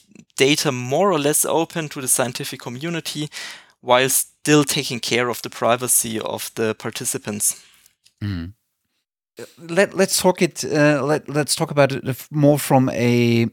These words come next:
Speaker 2: structural or formal point of view. Um, now the Open Science Center is, uh, strictly, um, kind of, mm,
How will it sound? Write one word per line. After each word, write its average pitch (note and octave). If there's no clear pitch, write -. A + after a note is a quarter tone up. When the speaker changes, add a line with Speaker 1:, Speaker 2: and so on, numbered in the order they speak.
Speaker 2:
structural C3
or A#2
formal D3
point G#2+
of G2+
view. F#2+
Um, A#2
now C#3
the E3+
Open C#3
Science C3
Center B2
is, A#2
uh, A2
strictly, C3+
um, A2+
kind C#3
of, A#2+
mm, B2+